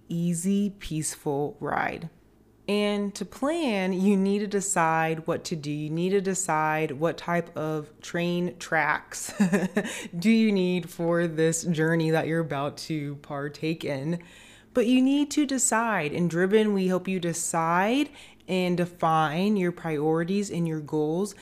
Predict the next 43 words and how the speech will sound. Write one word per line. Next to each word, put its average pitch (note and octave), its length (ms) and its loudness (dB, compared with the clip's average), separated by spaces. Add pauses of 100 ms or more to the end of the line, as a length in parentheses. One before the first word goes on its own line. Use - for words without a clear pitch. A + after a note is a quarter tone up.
(240)
And F#3+ 180 -2
then G#3 220 2
we A#3 120 2
break F3 380 -2
it F#3+ 220 -4
up D3+ 240 -6
into E3+ 400 -2
many, E3 520 -2
many D#3 600 -4
steps. - 680 -8 (360)
But G#3+ 80 2
you G#3+ 140 2
need B3 140 6
to D4+ 60 2
decide G3 840 0
what F#3 220 0
you're F3+ 180 0
going E3+ 460 0
to E3+ 160 -6
do. D#3+ 560 0 (260)
For F3+ 200 -2
example, E3 580 0
I E3 100 0
know E3 200 -2
a E3 80 -4
lot D#3+ 260 0
of D#3 100 -4
you E3 100 -2
guys D#3+ 280 -2
wanna D#3+ 240 -2
start D#3+ 260 -4
podcasts, D3 640 -4
and D#3 80 -8
that's D#3 200 -8
one E3 340 -2
of E3+ 80 -6
the D#3+ 80 -10
things D#3 320 -6
that D#3+ 120 -4
you're D3+ 160 -6
able D#3+ 300 -4
to E3 240 -4
launch D3+ 500 -8